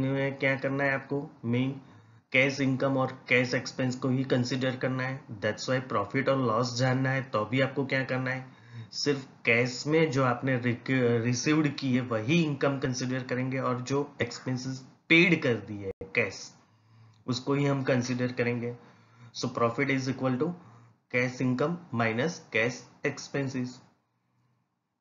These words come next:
Now वो जो चार वर्ड आउटस्टैंडिंग एक्सपेंस, प्रीपेड एक्सपेंस,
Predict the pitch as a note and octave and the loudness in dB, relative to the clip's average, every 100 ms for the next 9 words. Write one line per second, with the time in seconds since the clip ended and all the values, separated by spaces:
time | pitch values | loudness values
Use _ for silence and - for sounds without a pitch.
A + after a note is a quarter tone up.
0 | - B2 D3 C3+ E3+ - - A#2 C#3 F3+ | -4 4 6 6 2 -4 -12 -4 4 6
1 | D3 D3+ - C3+ B2+ B2 G#2+ A2+ F#2+ G#2+ | 6 2 4 4 6 4 4 2 2 0
2 | B2+ B2+ - C3+ C3+ C#3 C3 B2 - C3+ | 0 0 0 2 2 0 0 -2 -2 0
3 | C3 B2+ - G#2+ - - - - - - | 2 0 -4 -4 -2 -4 -4 -10 -12 -2
4 | C3 C3 B2+ | 0 0 -2